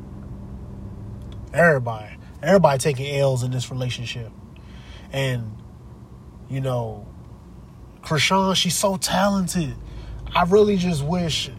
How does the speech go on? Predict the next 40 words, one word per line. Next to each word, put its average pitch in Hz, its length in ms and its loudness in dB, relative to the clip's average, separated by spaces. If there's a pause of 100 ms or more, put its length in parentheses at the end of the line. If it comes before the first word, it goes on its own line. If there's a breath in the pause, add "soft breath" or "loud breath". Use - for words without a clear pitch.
she - 260 6
keeps 202 280 2
saying 170 400 4
that, 139 280 2
you 139 60 0
know, 135 240 2
she 143 160 0
gonna 143 180 2
be 151 80 0
with 139 160 2
him 143 200 2
till 147 220 2
death 135 520 2 (600 loud breath)
and 123 220 -4
we 127 100 0
see 139 220 2
a 131 60 2
different 131 300 -2
side. 135 640 2 (680 loud breath)
But 123 380 -2 (2000)
can't 156 200 0
nobody 160 320 6
make 170 240 -2
this 151 240 -6
decision 135 420 -2
for 180 220 -2
her. 127 160 -2
She 185 260 2
gotta 151 180 8
make 131 220 -2
it 123 60 -4
herself. 127 360 -2
She 185 160 0
gotta 156 220 8
be 139 140 0
the 139 80 2
one 135 160 0
to 123 80 -2
say 143 180 0
to 135 140 -2